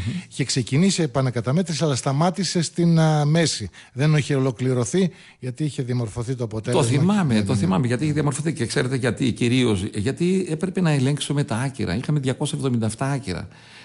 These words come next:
Speaker 2: Ε, ε, αυτό έπρεπε να ελεγχθεί. Δεν έπρεπε να το αφήσουμε έτσι.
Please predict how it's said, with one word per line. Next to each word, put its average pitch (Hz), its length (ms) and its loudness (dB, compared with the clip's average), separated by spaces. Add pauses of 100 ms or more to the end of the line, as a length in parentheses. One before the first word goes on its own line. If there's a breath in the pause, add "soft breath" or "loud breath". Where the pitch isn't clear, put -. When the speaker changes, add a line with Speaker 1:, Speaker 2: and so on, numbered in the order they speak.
(120)
Speaker 2:
Ε, 123 160 0
ε, 117 340 -4 (120)
αυτό 170 260 0
έπρεπε 160 320 0
να 139 80 0
ελεγχθεί. 117 480 0
Δεν 135 180 0
έπρεπε 139 220 0
να 113 100 0
το 90 80 -2
αφήσουμε 78 380 -4
έτσι. - 260 -8